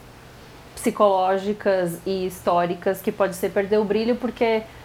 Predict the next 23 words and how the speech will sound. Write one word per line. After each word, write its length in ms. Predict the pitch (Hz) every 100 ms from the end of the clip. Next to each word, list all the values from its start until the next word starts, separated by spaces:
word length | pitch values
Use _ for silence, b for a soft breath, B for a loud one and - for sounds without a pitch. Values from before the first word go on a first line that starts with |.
| B B 196
vai, 220 | 220 196
a 60 |
coisa 260 | 185 214 208
do 100 | 202
Saint 260 | 208 220 208
Anger, 360 | 185 175 170
você 260 | 170 185 196
não 200 | 196 208
tinha 300 | 196 269 262
referências 680 | 240 226 220 196 190 175 180
e 40 |
depois 340 | 175 180 196 185
passou 320 | 202 196 208
a 40 |
ter 380 | 202 214 180 175 B B B B
e 60 |
viu 180 | 196 220
que 100 | 214
aquilo 280 | 233 240 214
não 140 | 208
era 160 | 202 196
tudo 260 | 196 202 214
isso, 460 | 208 262 - 349